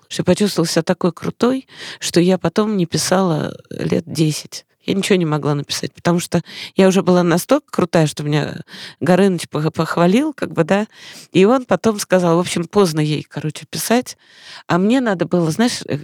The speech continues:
кому-то надо выдохнуть, а кому-то накопить. Я копила жизнь.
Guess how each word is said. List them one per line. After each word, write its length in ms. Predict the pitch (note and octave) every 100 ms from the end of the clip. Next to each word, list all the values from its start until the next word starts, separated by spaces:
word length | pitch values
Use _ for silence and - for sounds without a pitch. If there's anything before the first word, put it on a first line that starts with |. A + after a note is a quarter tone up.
| -
кому-то 380 | F#3+ G#3 A#3 -
надо 240 | F#3+ F#3
выдохнуть, 520 | F#3 B3 G#3 D3 C#3+ -
а 60 |
кому-то 380 | - F3+ G#3 F#3
накопить. 560 | E3+ - E3 D#3 C#3 - _ - -
Я 160 | - G#3
копила 680 | - G3 A3+ G#3+ D#3 D3 -
жизнь. 440 | - D#3+ E3 D3